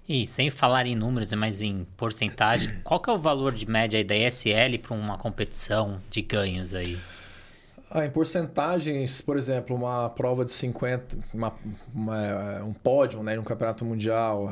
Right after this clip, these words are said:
Speaker 2: é dez, oito e cinco mil dólares. Na S L, isso uma prova, tá? Mas não é todo mundo que nada
Speaker 1: É.
Speaker 2: oito provas e ganha oito provas, né?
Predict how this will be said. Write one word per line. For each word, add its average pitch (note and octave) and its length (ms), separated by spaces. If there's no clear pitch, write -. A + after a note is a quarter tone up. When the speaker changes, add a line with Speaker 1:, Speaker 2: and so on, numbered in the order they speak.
Speaker 2:
é G2+ 520
dez, A2+ 520
oito A#2+ 280
e A2 40
cinco C#3+ 500
mil A2 200
dólares. A2 800
Na A#2 220
S A2 260
L, A#2+ 580
isso - 240
uma B2+ 160
prova, G2+ 380
tá? G#2+ 200
Mas A2 140
não A2 60
é A2 40
todo A#2 180
mundo A#2 200
que A#2 140
nada A2+ 380
Speaker 1:
É. G#2+ 240
Speaker 2:
oito B2 280
provas A#2+ 360
e A#2+ 40
ganha A#2+ 200
oito B2 180
provas, G#2 480
né? A2 200